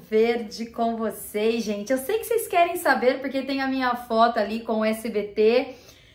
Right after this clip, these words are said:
né, nessa capa desse vídeo. Eu vou explicar aqui tudo pra vocês, mas venho trazer informações do Verdão também. Então já deixa o like, se inscreva no canal,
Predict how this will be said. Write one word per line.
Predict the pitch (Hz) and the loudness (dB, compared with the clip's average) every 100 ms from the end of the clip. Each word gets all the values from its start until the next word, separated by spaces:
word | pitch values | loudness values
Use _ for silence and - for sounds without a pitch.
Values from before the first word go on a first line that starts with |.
| - - | -20 -6
né, | 226 247 302 | 2 6 6
nessa | 277 254 269 | 6 4 2
capa | 254 247 254 | 2 2 2
desse | 247 254 247 | 0 0 -4
vídeo. | 196 240 269 254 | -6 -4 0 0
Eu | |
vou | 240 254 | 0 -2
explicar | - 254 254 233 226 | -4 -8 0 2 2
aqui | 226 233 | -2 -8
tudo | 240 226 | -8 -6
pra | 226 | -2
vocês, | 208 202 - 226 247 | -2 -4 -2 0 2
mas | 262 247 | 0 0
venho | 330 | -4
trazer | 381 330 339 | -4 -2 -2
informações | 339 339 320 311 311 285 | 0 0 0 0 -2 0
do | 277 | 2
Verdão | 277 233 254 262 | 2 4 2 2
também. | 240 208 226 254 | -2 -2 0 0
Então | 247 269 302 | -2 -2 0
já | 359 | 0
deixa | 285 320 311 214 | 0 -4 -4 0
o | |
like, | 208 240 240 254 | 2 2 0 -8
se | 254 | -8
inscreva | 254 - 254 240 | -8 -4 -4 -2
no | 233 | -4
canal, | 226 196 202 214 | -4 0 2 2